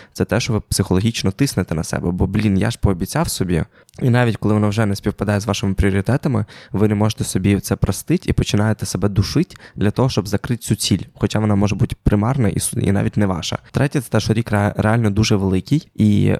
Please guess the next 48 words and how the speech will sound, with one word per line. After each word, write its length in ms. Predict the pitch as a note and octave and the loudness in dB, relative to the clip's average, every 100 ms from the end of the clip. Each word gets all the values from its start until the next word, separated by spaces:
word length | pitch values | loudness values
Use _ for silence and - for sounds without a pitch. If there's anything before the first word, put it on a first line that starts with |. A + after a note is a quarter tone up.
| - | 2
е, 280 | G2+ G2 G2+ | 4 4 4
люди 300 | A2 B2 G#2 | 2 2 2
не 120 | G#2 | 4
вміють 260 | A2+ G#2 | 4 2
планувати 440 | - G2+ F#2+ F#2 F2+ | 2 0 0 -2 -4
час, 280 | - F#2 - | -2 -2 -2
тобто 260 | - - | -6 0
вони 160 | G2+ G#2+ | 2 2
засовують 420 | G2+ - A#2 G#2+ | 0 0 0 -2
туди 200 | - G2 G2 | -2 -2 0
просто 360 | - G#2+ A#2+ G#2 | 2 2 2 0
мільйон 360 | G2+ G2 G2+ F#2 | 2 4 4 2
цілей. 360 | - F#2 F#2 - - - - | -2 0 0 -2 -16 -16 -6
Тобто 220 | F#2 G#2+ | 0 0
от 80 | - | 2
кажуть, 400 | G#2+ G2+ F#2+ - - _ A2+ | 2 2 -2 -8 -20 _ 4
«Ой, 140 | A#2+ | 4
у, 360 | - G#2 F#2+ - - | 4 2 0 -4 -6
випишіть 540 | F#2+ B2+ - A2 A2 | 0 0 0 0 -2
всі 220 | - - | -2 -2
ваші 240 | A2+ G2+ - | -2 -2 -4
цілі 380 | - A#2+ G2+ | 0 2 2
на 140 | F#2+ G2 | 2 2
листочок, 560 | G2 - A#2+ D3 - | 0 0 -2 0 -2
розбити 360 | F#2+ G2 A2+ - | -4 -2 -2 -2
їх 100 | - | -2
на 60 | G2 | 0
маленькі 300 | G2+ G#2+ - | 2 0 -4
кроки». 320 | - D3 - - - | -2 -2 -4 -10 -4
Ніхіра 340 | - A2+ A#2+ D3 | 0 2 4 2
це 60 | - | 0
так 140 | A#2 | -2
не 80 | B2 | 0
працює. 400 | - A2 - F#2 | 0 0 0 0
В 80 | F2+ | 2
деяких 360 | A#2 - - | -2 -2 -2
людей, 300 | G2 A#2 F3+ - | 0 0 -2 -2
ос-, 200 | - - | -2 0
ну, 120 | - - | -2 0
як 200 | A#2 - | -2 0
в 20 | |
мене, 180 | G2 E2+ | -2 0
наприклад, 440 | F2+ - - F2+ - | -2 -4 -4 -4 0
і 80 | G#2 | 2
Женя 220 | A2+ G#2+ | 2 2
теж 240 | - F#2+ - | 0 -2 -6
таке 180 | - | -2
любить, 320 | F#2 C3+ - | 0 2 0